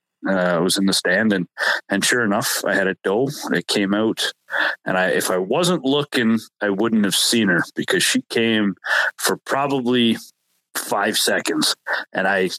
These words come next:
had the gun, uh, pointed in the right direction, and I put the scope up on her, and by the time I had her in the crosshairs to see what she was, over the hill she went, and I didn't get a shot.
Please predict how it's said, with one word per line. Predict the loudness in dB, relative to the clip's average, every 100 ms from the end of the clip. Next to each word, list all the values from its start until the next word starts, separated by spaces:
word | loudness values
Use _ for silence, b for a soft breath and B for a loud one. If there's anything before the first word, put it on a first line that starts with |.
| -2
had | 0 0 -2
the | -2
gun, | 0 0 2 0 -2 -2
uh, | -2 -2 -4 -4 -2
pointed | 0 2
in | 2
the | 2
right | 0 0
direction, | 0 -2 0 0
and | 2
I | 0
put | -2 -2
the | -2
scope | 0 0 0 -2
up | -2
on | 0 0
her, | 0 0
and | 0 2 0 -2 B B -2
by | -2
the |
time | 0 0 0
I | 0
had | 0
her | 2 0
in | 0
the | 0
crosshairs | 0 0 0 0 0 0
to | 0
see | 0 2
what | 2
she | 0 0
was, | 2 2 0 -2 -6 -18 -8 -2
over | 0 2
the | 2
hill | 2 0
she | 0 2
went, | 2 0 -4 -6
and | -6 -6 B B -6 -12 -8
I | -4 0
didn't | 0 0
get | 0
a |
shot. | 0 0 0 -2